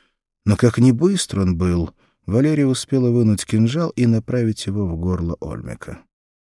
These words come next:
На своё счастье он сумел перехватить её руку. Она отбивалась кулаками, коленями,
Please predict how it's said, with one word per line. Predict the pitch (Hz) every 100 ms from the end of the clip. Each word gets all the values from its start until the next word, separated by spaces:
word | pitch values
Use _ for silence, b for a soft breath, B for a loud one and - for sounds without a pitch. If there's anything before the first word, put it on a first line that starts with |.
| _ _
На | 92
своё | 90 92 92
счастье | - 127 117 - 95
он |
сумел | 90 - 98 98
перехватить | - 92 92 101 110 87 -
её | - 85
руку. | 76 - - - _ _
Она | - 110 135
отбивалась | 120 143 135 98 87
кулаками, | - 104 113 147 135 95
коленями, | - 98 131 123 107 92